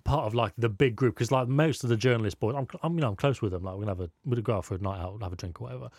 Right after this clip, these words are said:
But I'm not, like, I don't work for a newspaper. I'm not the same. I've got, not got the same demands. I don't look at things the same way. I don't have the same conversations.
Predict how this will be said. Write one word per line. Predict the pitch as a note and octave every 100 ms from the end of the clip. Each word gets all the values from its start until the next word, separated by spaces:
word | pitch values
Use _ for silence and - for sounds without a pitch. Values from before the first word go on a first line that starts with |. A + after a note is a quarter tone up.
| -
But | C#3
I'm | C3
not, | C3+ B2
like, | G#2+ G2 - _ _ _ _ _ _ _ _ _ -
I |
don't | A#2 C3+ A2+
work | A#2 G#2
for | A#2
a |
newspaper. | G#2+ G#2+ - G2+ G#2
I'm | G2+
not | G#2+ G2
the |
same. | F#2 - A2
I've | G#2
got, | A#2
not | A2 G2
got | A2
the | G2
same | A#2 G2+
demands. | G#2 G#2 G2
I |
don't | G#2+ G#2
look | G#2+ -
at | -
things | A2 F#2+
the |
same | F#2 G#2 G2
way. | F#2
I |
don't | G2
have | F#2
the |
same | F2 F#2
conversations. | E2 F2+ F2+ - - C#3+